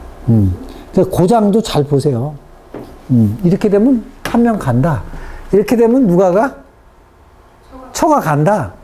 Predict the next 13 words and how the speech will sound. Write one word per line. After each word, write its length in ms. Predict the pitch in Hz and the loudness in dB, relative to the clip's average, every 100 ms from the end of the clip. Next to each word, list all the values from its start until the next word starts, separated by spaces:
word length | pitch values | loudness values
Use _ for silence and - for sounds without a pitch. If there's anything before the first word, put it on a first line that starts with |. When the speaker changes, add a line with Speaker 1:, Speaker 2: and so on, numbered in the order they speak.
| - - - - - - - | -20 -20 -20 -20 -20 -20 -10
Speaker 1:
처의 320 | - 339 339 | -2 2 4
무덤이야. 460 | 214 220 254 247 | 4 4 2 2
이거 100 | 170 156 | 2 0
무-, 140 | 143 151 | 0 -2
고장이 460 | - 220 262 254 262 | -2 0 2 2 2
뭐예요? 380 | 208 180 226 285 - - | 4 4 2 -2 -8 -10
처의 440 | - 262 370 339 - - _ - | -2 2 2 0 -6 -20 _ -4
무덤. 400 | 175 190 185 123 - - | -2 2 0 -2 -10 -18
처의 340 | - - 294 269 | -6 0 2 2
무덤에 720 | 165 175 220 220 262 269 262 - | 2 2 2 4 2 2 -2 -8
앉아 260 | 165 180 180 | -4 0 2
있는 220 | 170 143 | 2 0
거야. 220 | 117 101 | -2 -6